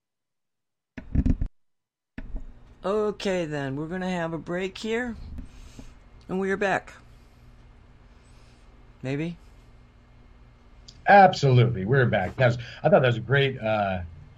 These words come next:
Speaker 2: great song to put in there, too. And, uh, <laughs> was that little, did I hear somebody speaking in, in John's audience there? Is that, did you hear that in the audio clip we were just playing?
Speaker 1: No, I didn't.
Speaker 2: Yeah, and all of our mics were muted. It was funny. There was, it sounded like somebody,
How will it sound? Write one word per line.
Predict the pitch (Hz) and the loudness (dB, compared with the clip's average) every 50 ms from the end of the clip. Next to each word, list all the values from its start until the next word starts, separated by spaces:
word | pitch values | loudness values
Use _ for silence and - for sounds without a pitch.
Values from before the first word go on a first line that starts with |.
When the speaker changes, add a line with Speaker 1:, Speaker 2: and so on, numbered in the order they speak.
| - - - - | -20 -16 -6 0
Speaker 2:
great | 135 131 127 127 | 0 2 2 0
song | - - 135 127 127 120 | -2 0 0 2 2 0
to | 107 | -2
put | - - 113 98 | -2 -4 -4 -4
in | 98 95 | -2 -2
there, | 95 92 92 | -2 -2 -2
too. | 90 - - 110 98 92 92 | -4 -2 -2 -2 0 0 -2
And, | 95 101 110 120 | 0 2 4 4
uh, | 123 127 123 120 - - 143 127 - - 147 - - - - - | 4 4 4 2 4 4 4 4 6 6 4 2 0 -6 -10 -12
<laughs> | - - - | -12 -6 0
was | 143 151 139 | 2 4 6
that | 151 185 185 185 - - - | 6 6 6 4 2 -2 0
little, | 147 156 156 147 139 139 139 - - - - - - - | 2 2 4 4 2 0 -4 -8 -18 -20 -20 -20 -8 -2
did | 147 147 | 0 0
I | 147 | 2
hear | 185 170 | 2 0
somebody | - 165 156 147 127 | -2 -2 -2 -2 -2
speaking | - - - - - - 135 135 - - 147 139 | -2 -6 -10 -10 -6 -6 -4 -4 -4 -4 -2 -2
in, | 139 123 123 123 120 120 | 0 0 0 0 0 0
in | 120 120 113 110 107 101 98 98 - - - - - - - 120 | 0 0 0 0 0 -2 -4 -6 -8 -12 -14 -14 -12 -10 -8 -2
John's | 104 120 120 120 123 123 120 117 117 120 - | 2 4 6 6 6 6 4 2 0 -4 -6
audience | - 98 107 117 123 127 135 143 147 143 - | -2 2 2 2 4 2 2 2 0 0 0
there? | 151 143 147 156 156 156 143 | 0 2 2 2 2 2 0
Is | 123 104 - | -2 0 0
that, | 113 123 - - - - - | 0 0 0 -2 -10 -14 -10
did | 107 101 107 | -8 -4 -2
you | 117 | 0
hear | 107 120 123 123 | 2 4 6 6
that | 127 135 147 147 143 - - - - - - - - - - - - - | 6 6 4 0 -4 -10 -18 -20 -20 -20 -20 -20 -20 -20 -20 -16 -8 -4
in | 113 110 | -4 -2
the | 107 104 | 0 2
audio | 101 104 107 110 | 2 2 2 2
clip | - - 123 120 123 | 0 0 0 2 2
we | 117 | 2
were | 110 101 | 0 0
just | 107 - - | 0 -4 -4
playing? | - 117 120 123 - - - - - - - - - - - - - | -2 0 0 0 -2 -4 -10 -20 -20 -20 -20 -20 -20 -20 -20 -12 -8
Speaker 1:
No, | 165 180 180 170 | -6 -4 -2 -2
I | 147 139 | -2 -4
didn't. | 131 131 156 156 135 120 - - - - - - - - - - - - - - - - - - - | -4 -6 -8 -6 -6 -8 -10 -12 -16 -20 -20 -20 -20 -20 -20 -20 -20 -20 -20 -20 -20 -20 -18 -6 2
Speaker 2:
Yeah, | - 143 170 170 143 - | 6 8 8 8 8 6
and | 131 143 | 6 6
all | 143 156 180 | 6 6 6
of | 175 147 | 4 2
our | 143 127 | 0 0
mics | 123 120 120 123 151 151 - - | 0 0 2 2 0 0 -4 -6
were | 120 107 | -8 -6
muted. | 104 107 120 131 120 110 107 110 | -6 -4 -4 -4 -4 -4 -4 -6
It | 104 | -6
was | 104 95 | -6 -8
funny. | - 131 117 107 101 | -6 -4 -4 -4 -2
There | 127 127 131 | -2 0 2
was, | 147 147 165 | 2 2 2
it | 185 - 135 | 2 0 2
sounded | 123 180 156 | 4 4 6
like | 147 135 | 6 4
somebody, | 135 - 127 123 117 113 101 | 2 2 2 2 2 2 0